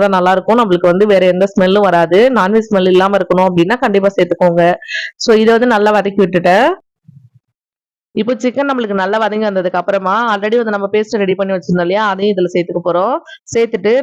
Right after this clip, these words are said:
நல்லா வந்து சிக்கனை வந்து கூட சேர்த்து நல்லா பரட்டி விட்டுக்கோங்க. நல்லா பரட்டுனதுக்கு அப்புறமா நம்மளுக்கு தேவையான அளவுக்கு தண்ணி சேர்த்துட்டு நல்லா கொதிக்க விட போறோம். already ஃபர்ஸ்டே சொன்ன மாதிரி இது வந்து சிக்கன் தண்ணி குழம்பு. So அதனால தாராளமாவே நீங்க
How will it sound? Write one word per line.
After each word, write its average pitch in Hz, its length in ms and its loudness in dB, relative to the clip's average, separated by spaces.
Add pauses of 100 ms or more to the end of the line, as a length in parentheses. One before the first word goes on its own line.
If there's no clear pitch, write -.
நல்லா 202 220 -2
வந்து 208 220 -4
சிக்கனை 208 300 -2
வந்து 190 160 0 (240)
கூட 208 240 -2
சேர்த்து 196 260 -4
நல்லா 190 240 -4
பரட்டி 180 260 -4
விட்டுக்கோங்க. 170 400 -4 (560)
நல்லா 233 240 -2
பரட்டுனதுக்கு 214 460 -4
அப்புறமா 196 360 -4 (160)
நம்மளுக்கு 196 300 -6
தேவையான 240 300 0
அளவுக்கு 208 260 -4
தண்ணி 208 240 -4
சேர்த்துட்டு 196 400 -4
நல்லா 196 220 -4
கொதிக்க 196 280 -2
விட 180 200 -2
போறோம். 185 240 -2 (120)
already 202 280 -4
ஃபர்ஸ்டே 220 340 -6
சொன்ன 208 240 -4
மாதிரி 185 240 -4
இது 196 120 -2
வந்து 202 200 -6
சிக்கன் 214 280 -6
தண்ணி 196 240 -4
குழம்பு. 185 300 -2 (440)
So 226 140 -4
அதனால 214 380 -2
தாராளமாவே 220 540 -2
நீங்க 202 120 -2